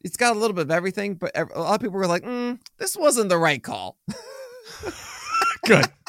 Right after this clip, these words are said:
Speaker 2: Perfect. Now, all right, you get to choose one, but we do need to hear your thoughts about this Jose Barrios resurgence.
Speaker 1: I mean, come on. He's the great undulator for a reason. You can't be terribly, terrible the entire time to be the great undulator.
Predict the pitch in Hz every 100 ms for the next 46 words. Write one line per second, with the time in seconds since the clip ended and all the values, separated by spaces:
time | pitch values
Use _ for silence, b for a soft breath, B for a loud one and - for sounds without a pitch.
0 | - 156 143 123 B B B B 165 156
1 | 151 151 147 135 127 147 196 175 147 _
2 | - 180 147 131 147 123 120 127 117 135
3 | 127 120 123 117 117 113 113 110 117 123
4 | 113 104 110 107 101 - 117 113 - 117
5 | - - _ _ _ _ 202 190 156 139
6 | 104 62 - _ _ _ _ _ _ -
7 | 151 147 147 180 160 170 160 147 131 127
8 | 131 120 127 - - 123 - 175 147 -
9 | 160 151 123 127 117 - - 170 170 139
10 | 131 123 147 135 123 131 120 113 104 -
11 | 113 110 107 104 - _ 127 131 107 110
12 | 98